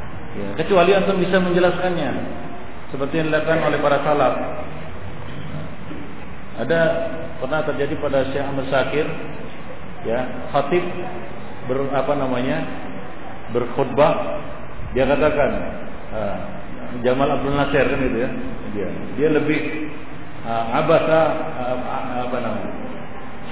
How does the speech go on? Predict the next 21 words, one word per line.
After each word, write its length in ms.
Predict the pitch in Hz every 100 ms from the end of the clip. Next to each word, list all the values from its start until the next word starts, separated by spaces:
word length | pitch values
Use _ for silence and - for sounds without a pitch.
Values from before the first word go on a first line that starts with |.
| - - - - - - - - - - - -
ma 140 | 156 175 196
abasa 280 | 185 170 175
wala 240 | 165 160 165
tawalla 440 | 165 156 151 143 123 123 135
an 100 | 143
ja'ahul 400 | 156 143 131 135
ama. 320 | 131 107 - - - - - - - - - - - - - 151
Dia 80 |
memuji 560 | 175 165 160 160 185 180 170 165 - - - - - - 113
Jamal 320 | 135 139 139 139
Abdul 220 | 139 143
Nasir 340 | 139 139 110 - - - - - - - - -
yang 180 | 135 135
dia 160 | 143
katakan 480 | 135 139 139 151 147
dalam 320 | 135 135 135
khutbahnya, 560 | 135 131 131 123 151 170 - - - - - -
ma 400 | 151 156 175 160
abasa 320 | 160 156 156
wala 260 | 147 143 143
tawalla 440 | 143 135 131 120